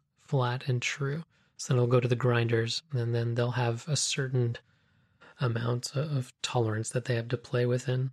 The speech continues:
to eliminate that arcing that, that may have occurred or, or deformation in the metal. And if they're not able to eliminate it, then, then those pieces are, are scrapped. Or scrapped is the wrong word, 'cause they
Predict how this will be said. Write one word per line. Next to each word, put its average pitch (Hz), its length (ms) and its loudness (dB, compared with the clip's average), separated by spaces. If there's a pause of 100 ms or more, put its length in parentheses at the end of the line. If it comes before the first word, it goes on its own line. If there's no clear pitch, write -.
(140)
to - 140 0
eliminate 117 600 2 (440)
that 123 360 -2 (240)
arcing 123 580 0 (260)
that, 135 220 -4 (160)
that 143 80 -2
may 127 140 0
have 120 160 -2
occurred 120 340 -2
or, 123 220 -4
or 131 60 0
deformation 123 760 -2 (200)
in 123 160 2
the 123 60 2
metal. 127 300 0 (500)
And 120 320 -2
if 147 140 2
they're 135 140 10
not 127 500 6
able 120 280 2
to - 140 -2
eliminate 117 380 0
it, 151 220 -10
then, 123 380 -2
then 131 120 -4
those 127 160 -2
pieces 127 380 -2
are, 131 260 -4 (160)
are 147 80 4
scrapped. - 600 0 (180)
Or 143 340 0
scrapped - 480 2
is 143 80 6
the 139 100 6
wrong 127 200 6
word, 120 260 2
'cause 131 140 -4
they 151 240 4